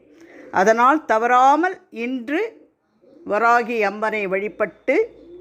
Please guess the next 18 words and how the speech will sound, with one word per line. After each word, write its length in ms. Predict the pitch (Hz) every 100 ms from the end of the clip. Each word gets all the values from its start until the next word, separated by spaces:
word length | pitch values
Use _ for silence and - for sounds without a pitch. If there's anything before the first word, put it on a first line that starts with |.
| - -
மீளவே 600 | 208 233 240 233 254 294
முடியாத 600 | 277 220 226 220 220 233
கஷ்டத்திலிருந்து 920 | 208 190 240 233 226 214 208 190 214
நீங்கள் 340 | 294 214 208 190
அனைவரும் 680 | 185 185 240 254 277 311 508 - - - _ _ -
விடுபட 560 | 208 240 202 208 233
வேண்டும். 600 | 233 180 147 151 185 156 - _
தவறாம 640 | - 185 202 214 233 285
இந்த 280 | 392 233 185
பதிவை 400 | 185 185 190 190
பாருங்க. 680 | 294 208 170 160 143 143 - _ _ _ _ _ _ -
வாங்க, 400 | 208 233 247 359
நம்ம 340 | 233 190 247
வீடியோக்குள்ள 600 | 214 190 185 185 175 170
போகலாம். 500 | 208 - 151 156 156 - _ _ - - _
நம்ம 220 | 185 208
வீடியோக்குள்ள 560 | 208 240 247 233 226 214
போறதுக்கு 460 | 214 220 220 226